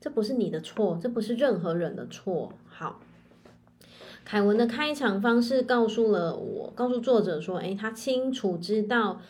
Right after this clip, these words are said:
瑞贝加仍然为了流产的事情在自责，其实他走不出来，他过不去。”好，我们经常会以为挚爱的亲人都在天-，天国忙着自己的事情，根本不会知道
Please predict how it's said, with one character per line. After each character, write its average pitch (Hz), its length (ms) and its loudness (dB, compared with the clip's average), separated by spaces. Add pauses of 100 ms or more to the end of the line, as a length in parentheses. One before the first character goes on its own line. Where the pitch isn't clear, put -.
(260)
瑞 302 120 6
贝 254 160 4
加 233 240 4
仍 196 600 6
然 190 500 0
为 208 420 4
了 170 260 0
流 175 460 -2
产 175 300 -4
的 156 80 -6
事 220 200 -4
情 202 400 -8
在 208 360 -2
自 214 440 -4
责， - 440 -8
其 196 160 -6
实 208 80 4
他 208 360 -2 (300)
走 156 180 -2
不 196 140 -4
出 165 240 -6
来， - 240 -8
他 190 140 -12
过 208 180 8
不 160 140 -4
去。” - 480 -8 (120)
好， - 240 -16 (560)
我 190 120 0
们 202 120 4
经 320 320 2
常 226 400 0
会 254 540 4
以 175 380 -2
为 165 340 -2
挚 254 300 -2
爱 220 160 2
的 185 100 0
亲 214 300 0
人 175 180 0
都 202 160 2
在 214 180 0
天-， 220 520 0 (220)
天 262 260 0
国 185 160 4
忙 180 360 0
着 208 140 2
自 - 160 -4
己 175 100 -6
的 165 140 -4
事 208 160 -4
情， - 260 -8
根 233 200 2
本 170 180 0
不 180 140 -2
会 214 180 2
知 202 260 -2
道 208 380 0